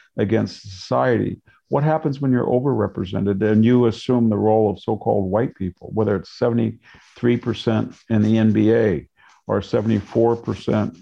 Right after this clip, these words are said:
in the N F L, or you're white males and you're only, you know, thirty-three percent of the population and you're seventy-five percent of the people being killed in Iraq and Afghanistan.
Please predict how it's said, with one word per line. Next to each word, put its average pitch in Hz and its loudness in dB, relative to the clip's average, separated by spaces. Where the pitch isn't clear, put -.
in 107 0
the 107 2
N 110 2
F 104 -4
L, 113 0
or 101 0
you're 101 2
white 110 0
males 113 0
and 107 -4
you're 107 -2
only, 104 0
you 104 -2
know, 101 0
thirty-three 117 2
percent 110 -2
of 107 -4
the 101 -2
population 110 0
and 101 0
you're 98 0
seventy-five 110 -2
percent 107 -4
of 104 0
the 101 0
people 104 -2
being 101 -2
killed 110 0
in 98 -2
Iraq 101 -2
and 101 -6
Afghanistan. 117 -4